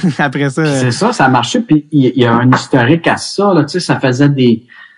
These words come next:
Speaker 2: ça faisait un bout de temps, là, que ça
Speaker 1: Exact.
Speaker 2: ruminait tout ça, là. Tu sais, le, le monde le réalise pas parce qu'il,
Speaker 1: Exact.
Speaker 2: tu sais, ils sont pas dans le vestiaire, ils sont pas dans la chambre, ils sont pas dans les entraînements, tout ça, mais ça ruminait depuis un bout, puis tout ça,
Speaker 1: Mhm.
Speaker 2: puis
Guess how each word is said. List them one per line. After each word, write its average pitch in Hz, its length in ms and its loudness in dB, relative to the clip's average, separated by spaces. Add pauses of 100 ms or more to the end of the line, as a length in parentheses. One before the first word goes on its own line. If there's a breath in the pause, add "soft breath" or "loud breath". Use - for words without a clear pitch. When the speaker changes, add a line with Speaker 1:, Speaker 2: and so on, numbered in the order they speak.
Speaker 2:
ça - 160 -20
faisait 123 160 2
un 156 140 4
bout 131 140 -4
de - 40 -10
temps, 190 320 2
là, 175 100 2
que 160 80 -6
ça 135 220 0
Speaker 1:
Exact. 127 160 0
Speaker 2:
ruminait 143 400 4
tout 139 180 -4
ça, 160 240 -2
là. 139 140 2
Tu 170 100 2
sais, 175 60 6
le, 151 80 6
le 131 160 4
monde 160 240 4
le 151 80 6
réalise 139 440 0
pas 185 180 -2
parce 139 180 -4
qu'il, 127 320 -2
Speaker 1:
Exact. 110 160 4
Speaker 2:
tu 123 60 0
sais, 151 60 4
ils - 20 4
sont 143 200 0
pas 147 140 0
dans 127 160 2
le 120 80 -4
vestiaire, 120 360 -4
ils - 20 -2
sont 139 160 -2
pas 139 140 -6
dans 123 120 -4
la 110 80 -4
chambre, 165 240 -6
ils 151 40 -14
sont 127 100 -6
pas 139 100 -6
dans 131 100 -4
les 120 120 -8
entraînements, 123 460 -4
tout - 100 -14
ça, 226 80 -4
mais 160 80 0
ça 135 160 -4
ruminait 143 420 4
depuis 156 300 -2
un 131 100 -2
bout, 175 380 0
puis 127 100 -10
tout 127 80 -8
ça, 127 140 -2
Speaker 1:
Mhm. 147 120 -4
Speaker 2:
puis 131 220 -4